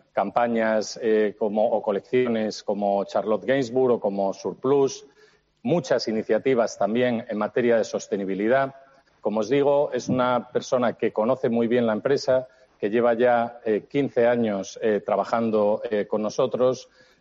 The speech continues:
y, eh, yo creo que es una muy buena noticia que pase a ser la nueva presidenta de la compañía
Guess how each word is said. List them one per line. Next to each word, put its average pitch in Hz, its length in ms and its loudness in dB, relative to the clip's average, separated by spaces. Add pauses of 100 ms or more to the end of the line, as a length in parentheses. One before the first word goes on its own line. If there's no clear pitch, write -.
(100)
y, 127 400 0
eh, 107 340 2
yo 110 140 -2
creo 120 180 2
que 110 60 0
es 110 140 -2
una 117 240 0
muy 113 260 0
buena 113 220 2
noticia 120 580 2 (300)
que 113 100 0
pase 123 380 0
a 117 60 2
ser 123 440 0
la 107 160 -8
nueva 120 340 0
presidenta 120 800 0
de 120 160 -2
la 120 120 2
compañía 120 580 0